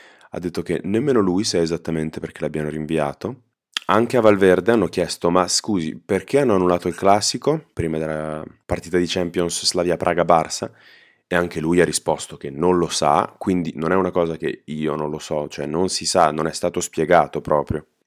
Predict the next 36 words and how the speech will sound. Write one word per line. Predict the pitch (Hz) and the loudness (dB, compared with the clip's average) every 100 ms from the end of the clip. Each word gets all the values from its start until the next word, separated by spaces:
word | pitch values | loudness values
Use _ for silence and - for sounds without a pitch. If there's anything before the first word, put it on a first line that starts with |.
| - - | -12 0
Però | 117 113 | 8 8
Valverde | 123 117 127 | 10 8 6
ha | 120 | 4
fatto | 95 95 | 2 2
notare | 95 95 98 | 4 6 6
una | 92 | 4
cosa, | 92 90 92 - 85 | 4 4 2 0 -8
eh, | 87 | -8
interessante, | 85 85 82 - 90 73 - | -4 -4 0 2 2 0 -2
oltre | 87 85 95 | -2 -2 -2
a | |
dire | 95 90 | 0 -2
che | 87 | -4
non | 85 | -4
lo | 87 | -4
sapeva, | 85 92 95 80 82 - _ - - - - _ _ _ | -6 -4 0 0 -2 -6 _ -20 -20 -20 -20 _ _ _
ha | - 98 | -2 0
detto: | 90 - - - | 0 -4 -6 -4
"Ma | 85 - | -2 -4
scusate, | - - 92 80 71 71 65 - | -6 -4 2 2 2 -2 -4 -6
domenica | - 85 101 107 95 | -2 2 2 2 2
venti", | 87 73 71 - 71 - _ _ | 4 2 -4 -10 -16 -18 _ _
che | - 78 | -8 -6
oltretutto | - - 92 - 113 - | -6 -8 -8 -4 -4 -4
è | 80 - 71 | -8 -8 -12
l-, | 65 - - 50 - _ _ _ _ _ - | -14 -14 -18 -20 -20 _ _ _ _ _ -8
lo | 78 | -8
stesso | - 92 - | -2 0 2
giorno | 87 87 92 | 4 6 6
del | 87 | 4
vocale | 76 78 78 76 | 2 0 0 0
che | 78 | -2
avete | 76 - | -4 -6
sentito | 78 73 76 | -12 -10 -10
poco | - 73 | -8 -10
fa, | 78 71 | -6 -6